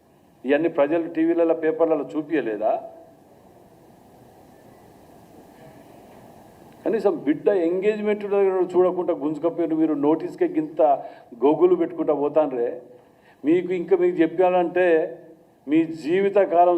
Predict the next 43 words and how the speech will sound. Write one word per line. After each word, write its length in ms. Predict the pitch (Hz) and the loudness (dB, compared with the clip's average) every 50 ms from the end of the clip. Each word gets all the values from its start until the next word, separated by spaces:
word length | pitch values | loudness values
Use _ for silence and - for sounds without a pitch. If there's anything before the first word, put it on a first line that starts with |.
| 156 156 | 2 2
సరిపోదు 360 | 156 156 156 - 175 185 170 160 | 0 0 0 -2 0 0 0 0
మిమ్మల్ని 300 | 156 156 151 156 151 147 | 0 0 0 -2 -2 -2
ఇది 160 | 139 135 143 | -4 -4 -4
చేసి 180 | 151 139 147 - | -6 -6 -8 -6
కేసులోకి 420 | 143 147 143 143 147 147 135 131 131 | -6 -6 -6 -4 -4 -6 -6 -6 -8
ఇది 160 | 131 117 127 | -6 -2 -2
చేయడానికి, 300 | 127 127 135 131 127 - 120 | -2 0 0 -2 -2 0 -2
బయటికి 240 | 131 131 143 135 127 | -2 -2 -2 -2 0
రావడానికి 420 | 120 120 127 123 127 120 117 117 113 | 2 2 2 0 -2 -6 -6 -6 -6
అన్నీ 160 | 117 120 120 120 | -6 -4 -6 -4
ఉన్నాయి. 220 | 123 139 143 127 113 - - - - - - - - - | -2 -2 -2 -2 -4 -10 -14 -18 -20 -20 -20 -14 -6 0
మేము 180 | 147 156 160 151 | 2 2 2 2
బయటికి 380 | 135 143 151 165 160 175 170 170 170 | 2 2 0 2 2 2 2 4 2
రాగానే 260 | 165 160 165 165 160 165 165 147 | 2 2 2 -2 -2 -2 -2 -2
బయటికి 240 | 156 165 156 - 175 | -2 -2 -2 -2 -2
వెళ్ళి 120 | 170 151 135 127 135 151 | -2 -2 -4 -8 -8 -8
గుంజుకొస్తాం, 600 | 170 180 180 180 180 185 185 185 185 190 170 165 160 156 151 156 170 165 | -6 -6 -6 -2 0 0 0 0 0 0 2 2 2 0 -2 -4 -6 -8
ఎక్కడున్నా 400 | 165 165 190 190 185 180 180 180 165 165 | -6 -2 -2 0 0 2 0 0 2 0
గుంజుకొస్తాం. 580 | 175 170 165 165 175 160 170 - 180 160 151 139 117 110 110 117 | 0 0 0 0 0 0 0 0 2 2 2 0 -4 -6 -8 -8
ఏంటిది 260 | 127 135 131 175 196 208 | -8 -8 -8 -6 -4 -4
నువ్వు 140 | 202 - 135 | -4 -2 -2
గుంజుకొచ్చేది 520 | 143 147 147 143 180 175 180 - 175 165 156 151 | -2 -2 0 0 0 -2 0 0 -2 -2 -2 -2
బిడ్డ? 120 | 147 156 175 180 - - - - - - | -2 -2 -2 -2 -4 -12 -16 -14 -6 0
మేము 140 | 151 170 165 165 151 | 0 0 0 0 -2
కరెక్ట్ 280 | 143 156 151 - - 190 185 | -4 -4 -4 -2 0 0 0
కనుక 160 | 180 175 185 185 160 151 | 2 2 0 0 0 2
రేవంత్ 280 | 160 165 175 180 165 180 180 | 2 2 2 2 2 0 0
రెడ్డి 120 | 170 175 175 | 2 2 2
గారు 120 | 175 170 170 156 156 | 2 2 0 -2 -4
చెప్తున్నా, 360 | 156 156 156 180 175 165 156 143 139 | -6 -6 -4 -2 0 2 2 2 2
రేవంత్ 320 | 156 165 175 180 180 180 180 175 | 0 0 0 0 0 -2 -2 -2
రెడ్డి 140 | 175 175 175 | 0 0 2
గారు 120 | 180 170 170 160 | 2 2 2 2
చేయబట్టే 340 | 170 175 165 175 180 185 180 180 | 0 0 2 0 -2 0 0 0
ఇలా 160 | 180 175 175 190 | 0 0 2 2
బతికి 200 | 208 208 - 185 160 160 | 0 0 0 -2 -2 -2
బట్ట 120 | 160 175 170 170 | -2 0 -2 -4
కట్టుకొని 280 | 170 170 - 180 170 | -4 -4 -4 -4 -4
ఇన్ని 120 | 170 170 170 | -4 -2 -4
రోజులు 140 | 170 170 175 | -4 -4 -6
మీరు 100 | 170 143 - | -8 -6 -6
బయట 200 | - - - 165 175 | -8 -6 -8 -8 -10
తిరుగుతాన్రు. 520 | 196 202 202 202 - - 202 - 196 - | -8 -10 -6 -2 -2 -2 -2 -4 -8 -10